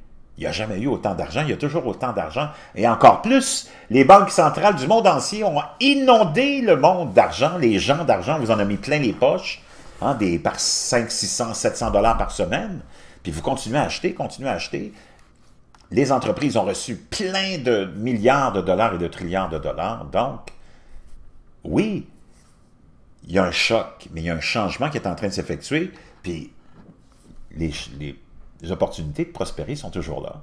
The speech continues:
Et encore plus accessibles. Donc, si tu as une idée, si tu as un concept, un produit, quoi que ce soit, tu peux l'envoyer sur le marché via le, le net, via le virtuel, sans avoir à investir des centaines de milliers de dollars,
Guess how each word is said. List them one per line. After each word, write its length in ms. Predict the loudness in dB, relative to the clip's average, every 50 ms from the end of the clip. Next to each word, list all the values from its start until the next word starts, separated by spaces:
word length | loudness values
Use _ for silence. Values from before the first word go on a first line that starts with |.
| -18 -10
Et 120 | 2 4 4
encore 300 | 6 8 8 8 6 8
plus 380 | 6 6 6 6 2 -4 -8 -10 -2
accessibles. 880 | -2 0 2 4 4 4 4 4 0 0 0 0 -2 -4 -4 -4 -4 -6 -8 -16 -20 -20 -20 -2 8
Donc, 200 | 10 10 10 10
si 220 | 4 2 2 6
tu 80 | 8 8
as 20 |
une 160 | 8 8 4 0
idée, 300 | 0 0 0 0 0 0
si 160 | 0 0 2
tu 60 | 2
as 20 | 2
un 60 | 2
concept, 600 | 4 4 4 4 4 2 2 2 2 2 2 0
un 120 | 0 0
produit, 480 | 0 6 6 6 6 6 0 -6 -8 -8
quoi 180 | 0 2 2 2
que 80 | 2
ce 100 | 0 -4
soit, 440 | -4 -2 -2 -2 -2 -2 -4 -8 -16 -20 _ _ _ _ -20 -20 -20 -20 -18
tu 80 | -10 -2
peux 100 | 2 4
l'envoyer 340 | 4 6 6 4 2 2
sur 180 | 0 0 2 4
le 80 | 6 4
marché 500 | 4 2 -2 -6 -6 -4 -4 -4 -8 -10 -16 -20 -20 -20 _
via 400 | -10 -8 -6 2 6 6 6 6
le, 360 | 6 4 2 2 0 0 -2
le 180 | -2 -4 -4 -4
net, 380 | -4 -4 -4 -4 -6 -8 -12 -14 -14 -14
via 240 | -12 -8 -4 -2 0
le 80 | 0 0
virtuel, 640 | -2 -4 -6 -6 -8 -8 -4 -4 -2 -4 -4 -8 -12 -14 -14 -14 -14 -14 -6
sans 240 | -2 2 4 6 6
avoir 260 | 8 10 10 10 10
à 360 | 10 10 10 10 8 6 0 -10 -16 -20 -20 -4 2
investir 720 | 4 6 8 8 8 6 6 2 2 4 6 6 6 6
des 140 | 2 0 0
centaines 500 | 0 0 0 0 -2 -2 -2 -2 0 0
de 80 | 0
milliers 300 | 0 0 0 2 0 0
de 60 | 0 2
dollars, 500 | 0 2 2 2 0 -2 -6 -10 -12